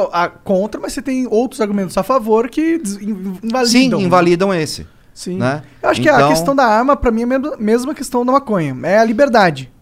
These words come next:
Speaker 1: Tipo, por que que eu não tenho liberdade de ter a porra de uma arma se eu quiser? Por que que alguém tem que falar pra mim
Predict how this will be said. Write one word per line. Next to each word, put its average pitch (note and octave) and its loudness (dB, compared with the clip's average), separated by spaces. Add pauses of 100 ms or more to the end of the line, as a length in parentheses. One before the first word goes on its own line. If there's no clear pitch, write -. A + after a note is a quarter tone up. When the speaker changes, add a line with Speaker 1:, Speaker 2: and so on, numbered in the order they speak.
(240)
Speaker 1:
Tipo, - -6 (200)
por A#3 -2
que D4 -2
que C#4+ -4
eu C4 2
não C4 0
tenho A#3+ -2
liberdade G3 0
de E3 -12
ter - -4
a F#3 -2
porra G3 -2
de F#3 -4
uma F3+ -4
arma E3+ -2
se - -8
eu E3+ -6
quiser? D3+ -8 (460)
Por F#3+ -8
que B3+ -2
que - -2
alguém G#3+ 0 (140)
tem A3+ -4
que G#3+ -12
falar G3 2
pra G#3 -2
mim F3 -4